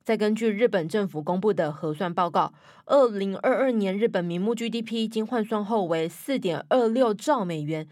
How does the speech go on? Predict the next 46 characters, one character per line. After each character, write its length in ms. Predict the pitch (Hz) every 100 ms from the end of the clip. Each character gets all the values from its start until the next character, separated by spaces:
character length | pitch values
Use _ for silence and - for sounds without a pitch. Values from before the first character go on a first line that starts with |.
| - -
比 140 | - 208
前 260 | - 233
一 60 | 330
年 260 | 294 220 208
减 180 | 202
少 200 | 208 202
大 200 | 156 208 202
约 140 | 208
七 200 | 202 233
千 200 | 226 226
七 260 | 226 - 262
百 200 | 202 -
亿 160 | - 247
美 160 | 160
元， 320 | 117 143 156 151 - _
在 220 | - 262 226
全 240 | 226 220
球 180 | 226 214
经 220 | 226 254
济 160 | 262 220
中 260 | 247 247
所 220 | 247 180
占 300 | 151 254 220
比 180 | 202 160
重 320 | 143 214 175
下 300 | 170 - 240
滑 240 | 175 165 151
到 260 | 214 185
四 320 | - - 240 208
点 160 | 160
二 180 | - 190
percent， 460 | 143 143 143 202 - _ _
创 280 | - 214 190
下 200 | 226 196
一 220 | 240 254
九 160 | 220
八 240 | 170 220 240
零 220 | 220 202
年 220 | 196 202 -
以 100 | 170
来 220 | 160 175
的 180 | 247 247
最 340 | - 233 196
低 200 | 151 180
水 320 | 190 - 160 165
准， 240 | 185